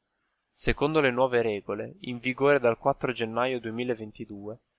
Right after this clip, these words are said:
i tatuaggi consentiti saranno per lo più quelli realizzati con il bianco e il nero.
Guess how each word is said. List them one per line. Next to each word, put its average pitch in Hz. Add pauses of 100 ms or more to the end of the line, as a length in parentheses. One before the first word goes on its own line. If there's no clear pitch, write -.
(120)
i 120
tatuaggi 143
consentiti 131
saranno 151
per 151
lo 151
più 135
quelli 147
realizzati 131
con 127
il 127
bianco 135
e 147
il 151
nero. 107